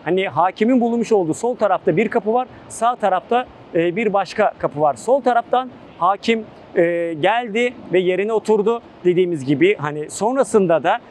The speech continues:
Eylem Tok'un gelmesini istediğinde de Eylem Tok sağ taraftaki alandan,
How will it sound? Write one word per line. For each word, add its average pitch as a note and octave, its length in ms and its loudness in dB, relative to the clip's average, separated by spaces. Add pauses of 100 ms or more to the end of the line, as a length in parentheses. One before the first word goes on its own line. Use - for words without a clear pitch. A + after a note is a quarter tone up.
(220)
Eylem G3 320 2
Tok'un A3 280 2
gelmesini G#3+ 440 0
istediğinde D#3 560 0
de A3 160 0 (240)
Eylem G3+ 360 2
Tok G#3+ 320 -2 (160)
sağ A#3+ 300 0
taraftaki F#3 560 0
alandan, F#3 540 0